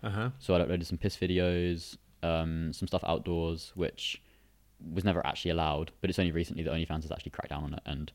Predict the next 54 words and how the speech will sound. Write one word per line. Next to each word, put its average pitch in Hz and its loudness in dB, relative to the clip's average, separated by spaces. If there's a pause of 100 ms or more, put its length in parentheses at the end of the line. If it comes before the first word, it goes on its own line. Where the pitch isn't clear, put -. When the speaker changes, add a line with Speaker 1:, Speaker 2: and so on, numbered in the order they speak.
Speaker 1:
Right. 98 -2 (100)
Speaker 2:
gone 92 4
through 85 0
and 80 0
deleted 80 0
all 76 0
this, 73 -4 (240)
it's 92 -2
content 101 2
from 78 -4 (440)
over 76 -2
a - -2
year 76 0
ago, 73 -4 (360)
Speaker 1:
So - 0
Speaker 2:
which - 2
Speaker 1:
by 131 8
Speaker 2:
they've 127 6
gone 156 6
Speaker 1:
outdoors, 139 8
you - 8
Speaker 2:
through 131 8
Speaker 1:
mean 120 4
in 120 -2
the 120 0
park 156 4
or 123 6
in 117 0
the 110 2
garden? 104 0
Speaker 2:
It's - -10
just - -8
in 98 0
the - -6
garden, 80 -2 (180)
but - -4 (180)
it's, 87 -2
they - -2
count 85 0
it 78 -2
as - -8
public. 80 -6 (560)
Speaker 1:
How - -12
strange. 87 -2
Speaker 2:
Yeah. 78 -2 (300)
Speaker 1:
So - 4
this 190 6
is 202 8
a, 151 10 (440)
a 151 10
large 160 8 (160)
multi-conglomerate, 139 2 (120)
a 127 2
bank, 127 2